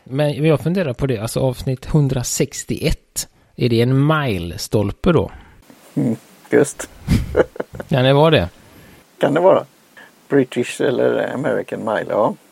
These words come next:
Speaker 2: Ja, men det är bra. Det är ju det här med de här olika måttenheterna.
Speaker 1: Nej, men, eh,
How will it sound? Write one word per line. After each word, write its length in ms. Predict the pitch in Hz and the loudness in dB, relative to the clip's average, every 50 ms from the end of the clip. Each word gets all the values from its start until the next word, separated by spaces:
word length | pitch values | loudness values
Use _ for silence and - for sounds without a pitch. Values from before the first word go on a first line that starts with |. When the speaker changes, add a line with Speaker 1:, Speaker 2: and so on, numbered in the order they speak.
| _ | _
Speaker 2:
Ja, 100 | - 127 | -12 -8
men 120 | 127 123 127 | -8 -2 2
det 60 | 139 | 2
är 80 | 156 165 | 4 4
bra. 240 | 170 170 - - - _ _ _ _ _ _ _ _ _ _ _ _ _ _ _ | 4 2 2 0 -2 _ _ _ _ _ _ _ _ _ _ _ _ _ _ _
Det 60 | - | -8
är 20 | 110 | -4
ju 60 | 120 | 0
det 100 | 135 143 | 0 2
här 60 | 135 | 2
med 160 | 123 131 135 | 2 2 2
de 120 | 139 135 143 | 2 4 4
här 80 | 139 | 4
olika 280 | 147 139 127 - 120 120 | 2 2 2 2 2 2
måttenheterna. 880 | 135 147 143 - - 110 107 104 98 101 101 90 - - 90 85 85 87 - _ _ _ _ _ _ - - | 0 -2 -4 -6 -6 -6 -6 -6 -4 -4 -4 -4 -4 -8 -10 -10 -10 -12 -14 _ _ _ _ _ _ -14 -10
Speaker 1:
Nej, 240 | 123 139 156 151 - | -10 -10 -10 -10 -10
men, 320 | 151 151 156 156 156 151 151 | -8 -6 -4 -2 0 2 4
eh, 340 | 151 151 147 147 147 143 | 4 4 4 2 2 0